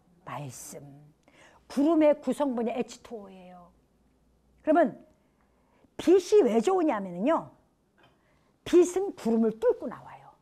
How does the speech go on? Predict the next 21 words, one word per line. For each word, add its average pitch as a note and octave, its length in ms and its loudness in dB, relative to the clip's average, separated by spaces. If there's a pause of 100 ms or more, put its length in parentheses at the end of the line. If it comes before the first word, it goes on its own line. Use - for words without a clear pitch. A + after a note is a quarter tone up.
(720)
제가 C4 380 -6
비행기를 B3 600 -4
타고, C4 440 -12 (400)
저는 D4 380 2
비행기를 D#4+ 480 -2
타도 G#3 260 -8
그냥을 D#4 400 0
지나가 A#3+ 320 -6
본 F3+ 160 -12
적이 E3+ 200 -16
없어요. D#3+ 400 -20 (280)
"하나님, C#4+ 480 4 (400)
나 G#3 200 0
여기서 A3+ 220 0
진리를 E4 460 2
발견하고 F#3+ 440 -4
싶어요." D#3 480 -20 (1500)
왜냐면 A#3 340 -4
하나님이 D4+ 380 -2
뭐라 F#3+ 200 -8
했어요? C4+ 300 -12